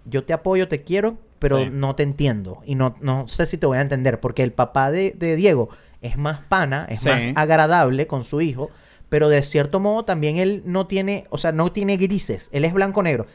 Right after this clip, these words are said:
Speaker 1: es
Speaker 2: Sí,
Speaker 1: maricón,
Speaker 2: pero
Speaker 1: o sea, lo
Speaker 2: convengamos
Speaker 1: dice de
Speaker 2: una
Speaker 1: manera
Speaker 2: cosa,
Speaker 1: muy fuerte.
Speaker 2: eh, también Diego marca ahí en ese punto, está marcando que le dice al padre, eh, "Para ser progresista sos muy tradicionalista".
Speaker 1: Claro, claro.
Speaker 2: Como dan-, también dándole a entender,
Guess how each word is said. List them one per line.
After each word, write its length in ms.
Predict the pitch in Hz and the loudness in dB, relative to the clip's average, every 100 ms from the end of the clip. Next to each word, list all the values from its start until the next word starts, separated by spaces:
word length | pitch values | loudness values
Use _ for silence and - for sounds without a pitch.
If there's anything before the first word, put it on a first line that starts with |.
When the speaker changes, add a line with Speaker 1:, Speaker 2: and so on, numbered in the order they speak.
| - | -10
Speaker 1:
es 80 | 120 | 0
Speaker 2:
Sí, 60 | |
Speaker 1:
maricón, 380 | 143 139 139 107 | 2 4 2 2
Speaker 2:
pero 200 | 87 165 | 4 4
Speaker 1:
o 20 | 170 | 4
sea, 100 | - | 2
lo 40 | |
Speaker 2:
convengamos 260 | 131 139 170 | 4 4 6
Speaker 1:
dice 60 | |
de 60 | 175 | 6
Speaker 2:
una 80 | 175 | 4
Speaker 1:
manera 180 | 156 151 | 6 6
Speaker 2:
cosa, 140 | 147 | 6
Speaker 1:
muy 60 | 175 | 2
fuerte. 500 | - 147 139 107 92 | 4 2 2 -6 -6
Speaker 2:
eh, 180 | 143 139 | 2 2
también 420 | 135 127 143 160 | 2 2 2 2
Diego 320 | 160 180 185 156 | 4 4 4 2
marca 720 | 147 190 180 120 123 120 123 | 0 -2 -2 -6 -4 -4 -4
ahí 260 | 120 123 139 | -4 -2 -2
en 120 | 131 | 0
ese 180 | 131 139 | -2 -4
punto, 540 | 139 156 143 131 143 147 - _ - | -4 0 0 -2 -6 -8 -20 _ -10
está 220 | 107 139 | -2 0
marcando 420 | 151 143 160 170 | 2 2 2 2
que 80 | 156 | 0
le 80 | 135 | 2
dice 240 | 143 139 | 2 0
al 140 | 151 135 | 0 2
padre, 580 | 143 143 139 139 160 - _ _ 160 | 2 4 4 2 -2 -8 _ _ 0
eh, 260 | 139 131 | 2 2
"Para 220 | - 123 117 | 2 2 2
ser 360 | - 160 156 | 4 4 2
progresista 680 | - 139 135 127 175 165 185 | 0 0 0 0 -2 2 2
sos 240 | - 151 | 2 2
muy 140 | 135 151 | 2 0
tradicionalista". 760 | 156 127 117 127 120 131 120 110 | 0 -2 -2 -4 -2 2 4 4
Speaker 1:
Claro, 400 | 104 98 95 90 - | 4 2 -2 -6 -10
claro. 160 | - 127 | 0 2
Speaker 2:
Como 180 | 147 143 | 4 2
dan-, 320 | 135 160 143 | 4 4 4
también 360 | 127 147 165 131 | 0 2 0 0
dándole 340 | 135 143 139 | 0 0 -2
a 20 | |
entender, 520 | 135 139 143 127 - | -2 -2 -2 -2 -6